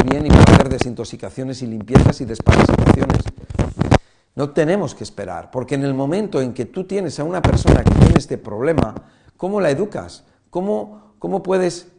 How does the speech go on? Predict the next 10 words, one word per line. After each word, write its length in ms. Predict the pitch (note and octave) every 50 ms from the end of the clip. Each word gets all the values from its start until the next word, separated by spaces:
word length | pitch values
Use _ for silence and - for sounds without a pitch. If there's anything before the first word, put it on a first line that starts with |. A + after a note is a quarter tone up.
| _ _
influenciarla? 920 | - D3+ D#3 C#3+ C#3+ - C#3+ C#3 C#3 B2+ A2+ - - F3 F#3 D#3+ C#3 A#2+ A#2+
¿Cómo 220 | D#3 D#3 E3+ F3
puedes 340 | E3 F3+ F3+ F3+ D#3+ - - - - -
formarla? 960 | - - - - C3+ C3 B2 A#2+ B2 C3 D#3 F3+ F3+ D#3+ B2 A2 G2+ F#2 - - _ - _ _ _ _ _ _ _ - - - - - - - -
¿Cómo 160 | - E3+ F3+ F#3
puedes 260 | F#3+ G#3 G3+ F3+ F#3
hacer 260 | D#3 C3+ D#3+ F3+ D#3
que 60 | D3+
esta 200 | D#3+ - F3+ D3+
persona, 540 | - C#3 A#2 - F3+ E3 D#3 C#3 B2+ A2 -